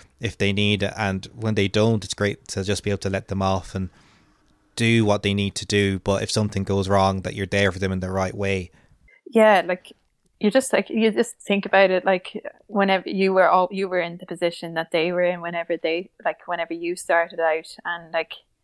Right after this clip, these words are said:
Speaker 2: it's all about just kinda trying just to push them on. And, like, these girls don't need any pushing. They're extremely driven and
Speaker 1: <laughs> Yeah.
Speaker 2: hugely motivated. Like, the likes of Baven, like, oh my God, that girl, um, she's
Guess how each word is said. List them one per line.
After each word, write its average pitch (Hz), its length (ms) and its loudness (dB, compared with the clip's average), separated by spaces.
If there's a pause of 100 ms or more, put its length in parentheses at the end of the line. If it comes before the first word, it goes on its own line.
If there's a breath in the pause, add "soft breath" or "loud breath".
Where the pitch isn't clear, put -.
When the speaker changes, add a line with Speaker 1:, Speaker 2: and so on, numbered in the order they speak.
(840)
Speaker 2:
it's - 200 -4
all 202 220 4
about 175 220 0
just - 260 -8 (180)
kinda 185 460 -2
trying 180 400 -2
just 180 260 -2
to 185 240 4
push 190 220 0
them 180 180 0
on. 190 260 4
And, 180 120 -2
like, 175 240 -2 (100)
these 202 180 2
girls 180 260 4
don't 180 180 2
need 175 160 0
any 165 220 0
pushing. 175 400 -2
They're 170 320 4
extremely 175 540 -4
driven 170 460 0
and 165 200 -6 (140)
Speaker 1:
<laughs> - 280 -4
Yeah. 117 120 -2 (220)
Speaker 2:
hugely 196 540 2
motivated. 165 720 2
Like, 160 280 0
the - 140 -8
likes 170 200 2
of - 60 -16
Baven, 175 420 0
like, 165 200 -4
oh 165 60 -6
my 165 140 -6
God, 170 280 2
that 175 140 -8
girl, 165 300 0 (440 soft breath)
um, 160 460 0 (440)
she's - 600 -6